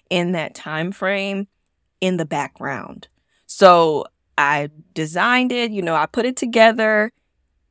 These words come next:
and I literally just have it there. It's a link that is in the bottom of all of my videos. It's a link you can find on my website. I have it linked just, like, on all of my different little, like, link pages and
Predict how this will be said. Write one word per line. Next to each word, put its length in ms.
and 360
I 140
literally 460
just 220
have 240
it 140
there. 180
It's 280
a 80
link 400
that 180
is 200
in 120
the 80
bottom 420
of 120
all 200
of 60
my 160
videos. 760
It's 440
a 80
link 260
you 80
can 140
find 260
on 80
my 140
website. 800
I 120
have 300
it 120
linked 520
just, 260
like, 300
on 480
all 220
of 80
my 160
different 300
little, 160
like, 180
link 260
pages 560
and 180